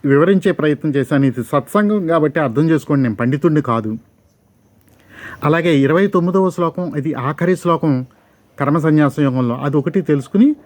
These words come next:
మనం ఆత్మ సంయమ యోగంలోకి వెళ్ళొచ్చు. వచ్చే, వచ్చే వీడియోలో ఇరవై తొమ్మిదవ శ్లోకం చర్చించుకుందాం. అంతవరకు జై శ్రీరామ్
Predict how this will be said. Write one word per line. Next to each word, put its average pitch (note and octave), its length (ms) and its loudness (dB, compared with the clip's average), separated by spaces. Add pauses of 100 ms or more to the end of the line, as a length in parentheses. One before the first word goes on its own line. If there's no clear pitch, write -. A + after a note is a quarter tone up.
(280)
మనం C#3 260 0
ఆత్మ D3 400 -4
సంయమ D#3+ 400 2
యోగంలోకి C3+ 680 0 (380)
వెళ్ళొచ్చు. C3 380 -2
వచ్చే, D#3+ 760 0 (140)
వచ్చే C#3 260 -2
వీడియోలో C#3 460 2 (320)
ఇరవై D3+ 180 0
తొమ్మిదవ C#3+ 380 0
శ్లోకం C3+ 280 -4
చర్చించుకుందాం. C3+ 600 -4
అంతవరకు A#2 500 -2 (360)
జై D3 160 2
శ్రీరామ్ G3 480 2